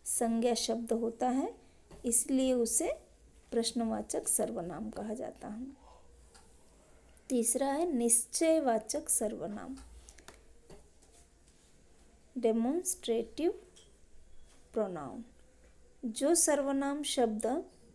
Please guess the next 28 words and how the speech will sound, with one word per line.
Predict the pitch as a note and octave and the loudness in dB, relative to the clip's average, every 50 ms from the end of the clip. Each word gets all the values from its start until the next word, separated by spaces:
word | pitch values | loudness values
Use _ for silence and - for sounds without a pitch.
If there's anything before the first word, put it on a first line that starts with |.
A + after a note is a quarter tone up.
| - - - | -16 -10 -8
दूर | A3+ G#3 - C4 B3+ C4+ D#4 F4 F4 | -6 -4 -2 0 0 2 2 4 4
अथवा | - - - - - - C#4 C4+ | 2 0 -2 -4 -4 -2 2 4
निकट | C4+ C4+ B3+ B3 A#3+ B3 - C#4 C#4+ C#4 | 4 4 4 4 2 0 0 0 0 0
के | E4 - - D#4 D#4 | -4 -4 -2 -2 -2
किसी | D#4+ - D4 - - - C#4 | -2 -2 0 2 2 2 2
निश्चित | C4 B3 A#3 A3+ A#3 - - - - E4 D#4+ - C#4 | 0 0 0 0 0 0 0 -2 -2 -4 -4 -6 -6
व्यक्ति, | A#3+ A3 A3 A3+ A3 - - - D#4 D4+ | -4 -4 -4 -4 -4 -8 -8 -8 -6 -6
वस्तु | C#4 B3 A#3 A3+ A3+ - - - C#4+ C#4 | -2 -2 0 2 2 2 2 0 -4 -6
या | C#4 C4+ C#4 C4+ C4 | -4 -2 0 0 0
स्थान | C4 - - - - A3+ A#3+ A#3+ A3+ G#3+ | 0 0 -2 -6 -6 -6 -4 -4 -6 -6
के | - - A#3+ A#3 | -6 -4 -4 -2
लिए | A#3 A#3 A#3+ B3+ | 0 0 -2 -2
प्रयोग | B3+ - - A3+ G#3+ A3+ A#3 A#3 | -4 -2 -2 0 0 0 0 -2
में | A3+ A3 A3 A3 | -2 -2 -2 -2
लाए | A3 A3 G#3+ G#3+ A3 A3 | -2 -2 -2 -2 -2 -2
जाते | G#3+ A3 A3+ A3 G#3+ - B3+ B3+ | -2 -2 -4 -4 -4 -4 -2 -2
हैं, | B3+ C4+ E4 G#4 | -2 -2 -2 -2
उन्हें | G4+ D4 A#3 A3+ A#3 C4+ F4 | -4 -2 -2 -2 -2 -2 -2
निश्चयवाचक | E4 C4 A3+ - - - B3 A#3 A3+ A3+ - - - C#4+ D4+ - | -2 -2 -4 -4 -4 -4 -2 -2 -2 -2 -4 -6 -6 -6 -6 -4
सर्वनाम | - - A3 A3 A3+ G#3+ G#3+ A3+ A#3 C#4 F#4+ | -4 -4 -4 -4 -6 -6 -6 -6 -6 -6 -8
कहते | A4 A4 - - F#3+ - - - - | -8 -8 -8 -8 -8 -8 -10 -12 -12
हैं। | - G3 F#3+ - C4+ - - - - - - - - - - - - - - - - - A#3 | -10 -10 -10 -12 -14 -16 -18 -20 -20 -20 -20 -20 -20 -20 -18 -16 -16 -16 -16 -16 -8 -6 2
जैसे, | G#3 B3 A3+ A#3 G#3+ - - E4 F#4 A#4+ C5+ - - - - - - - - - - - - - - - - - - | 4 6 8 8 10 10 10 8 8 4 0 -4 -12 -20 -20 -20 -20 -20 -20 -20 -20 -20 -20 -20 -20 -20 -16 -6 2
इसी | C#4 C4+ B3 - - E4 D#4 F4 | 8 10 12 12 12 10 8 4
ने | E4 E4 E4+ F#4+ F#4 | 0 0 0 0 0
गीत | F#4 F4+ D4 D4 B3+ B3+ C4 C4 - C#4 | 0 -2 -2 -2 -2 -2 -2 -4 -4 -4
गाया | G#3+ A3 G3+ - - C3 E3+ - - - | -2 0 0 2 2 2 2 2 2 -2
था, | - - - - - - - | -4 -6 -8 -8 -8 -8 -10